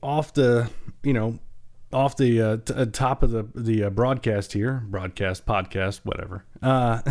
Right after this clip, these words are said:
<laughs> I'm going to be taking the month of,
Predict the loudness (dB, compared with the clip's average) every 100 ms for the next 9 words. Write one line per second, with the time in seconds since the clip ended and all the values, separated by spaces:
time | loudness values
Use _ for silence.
0 | 2 4 2 2 0 2 2 4 2 2
1 | 0 2 0 2 0 -2 -8 -20 -8 0
2 | 4 4 4 4 0 -8 -20 -12 0 2
3 | 4 0 -2